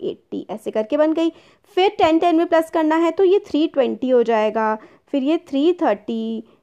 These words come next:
थ्री फ़ोर्टी, ऐसे करके थ्री फ़िफ़्टी, थ्री सिक्सटी, थ्री सेवेंटी, थ्री एटी, थ्री नाइंटी और फ़ोर हंड्रेड। फिर हम लोग सेवन हंड्रेड की लाइन में चल रहे हैं, तो सबसे ऊपर क्या आएगा? पहले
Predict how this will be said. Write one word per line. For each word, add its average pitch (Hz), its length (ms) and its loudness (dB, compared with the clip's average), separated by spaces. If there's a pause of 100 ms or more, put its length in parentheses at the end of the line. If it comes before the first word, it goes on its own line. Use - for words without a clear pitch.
(120)
थ्री 294 280 0
फ़ोर्टी, 233 640 -4
ऐसे 269 280 -4
करके 330 340 0
थ्री 269 220 -4
फ़िफ़्टी, 247 460 -6
थ्री 254 200 -8
सिक्सटी, 247 440 -8
थ्री 254 180 -8
सेवेंटी, 240 500 -4
थ्री 254 200 -6
एटी, 240 400 -2
थ्री 233 200 -6
नाइंटी 226 440 -2
और 523 220 0 (140)
फ़ोर 208 200 -2
हंड्रेड। - 340 -8 (380)
फिर 415 240 0
हम 302 180 2
लोग 359 140 0
सेवन 302 260 2
हंड्रेड 339 280 0
की 359 80 -2
लाइन 311 180 2
में 311 100 0
चल 311 180 0
रहे 294 120 0
हैं, 302 80 -2
तो 330 80 -6
सबसे - 300 -4
ऊपर 427 200 -2
क्या 403 180 0
आएगा? 392 400 0 (140)
पहले 220 200 -2